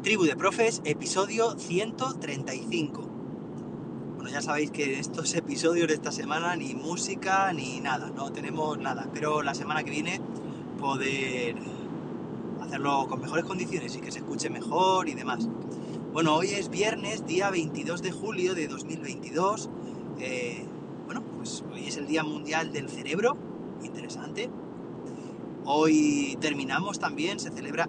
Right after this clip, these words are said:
el acto de clausura de los cursos de verano, estos que ya te comenté el mes pasado que estamos realizando y que han sido una auténtica, bueno, maravilla el poder realizarlos.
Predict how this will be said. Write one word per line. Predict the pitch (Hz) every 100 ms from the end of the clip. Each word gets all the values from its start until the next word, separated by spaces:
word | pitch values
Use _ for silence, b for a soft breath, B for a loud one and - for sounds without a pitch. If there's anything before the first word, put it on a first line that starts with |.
| 143
el | 135
acto | 147 156 185
de | 165
clausura | 151 143 131 - 143 185
de | 147
los | 123
cursos | - 143 - 147 123
de | 127
verano, | 123 127 156 208 233 277 - - -
estos | - - -
que | 131 120 117 110
ya | 127 135
te | 135
comenté | 123 113 131 127
el | 120
mes | 123
pasado | - 120 131 170
que | 151
estamos | 120 120 131
realizando | 127 117 107 135 165 160
y | 143
que | -
han | 151 156 - B B B -
sido | - 165 165 165 156
una | 151 151
auténtica, | 113 - 147 - - - 156 156 156
bueno, | 123 117 113
maravilla | 120 120 131 156 170 170
el | 156 -
poder | - 131 127 131
realizarlos. | 131 123 123 135 147 170 208 220